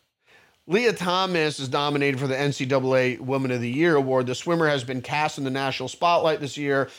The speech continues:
as the national debate whether transgender athletes should be allowed to compete against cisgender. Um,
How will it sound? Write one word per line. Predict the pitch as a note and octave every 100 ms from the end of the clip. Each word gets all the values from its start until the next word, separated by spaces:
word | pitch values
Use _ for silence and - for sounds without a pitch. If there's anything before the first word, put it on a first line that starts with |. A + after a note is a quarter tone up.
| -
as | C3+ A#2+
the | C3+
national | C#3+ D3 D#3 C3
debate | B2 B2 E3+ E3+ D#3 - _ _
whether | C#3 C#3+
transgender | B2 E3 F3+ G3 B2+ E3 D#3+ C#3+
athletes | C#3+ D#3 D#3+ D3 C#3 C3
should | - B2+
be | C3
allowed | C3 C3 C3
to |
compete | B2+ A#2 C3 B2+ B2+
against | A#2+ B2 A#2 -
cisgender. | - - C4 - D3+ A#2+ G#2 E2+ - _ _ _ _ _ _ _ _ _ _ _ _ _
Um, | - D3 C#3 B2+ A#2+ A2